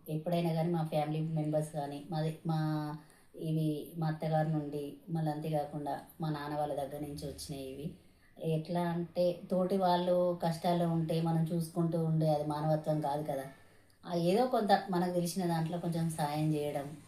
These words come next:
అట్లా ఉండేది. అంతేకాకుండా నేను, ఆ, ఈ గ్రూప్లలో ఇట్లా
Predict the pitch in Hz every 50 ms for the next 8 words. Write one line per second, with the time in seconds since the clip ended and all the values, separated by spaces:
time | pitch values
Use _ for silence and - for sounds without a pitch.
0 | - - - - - - 139 143 160 165 160 160 151 147 143 147 143 139 151 156
1 | 202 - - - 160 165 165 180 175 170 170 165 180 175 175 180 180 175 170 160
2 | 160 156 151 151 143 143 - - - - - - - _ - - 156 151 147 147
3 | 151 170 175 170 156 165 175 180 175 196 190 180 180 180 175 170 170 160 - 170
4 | 170 165 160 156 156